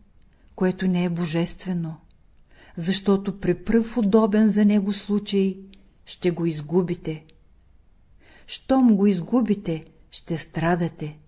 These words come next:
Защо трябва да страдате за чужди неща?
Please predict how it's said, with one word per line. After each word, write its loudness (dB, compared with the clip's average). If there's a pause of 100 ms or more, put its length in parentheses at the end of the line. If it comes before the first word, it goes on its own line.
(1080)
Защо -4
трябва 2
да 0
страдате 2
за -2
чужди -2
неща? -2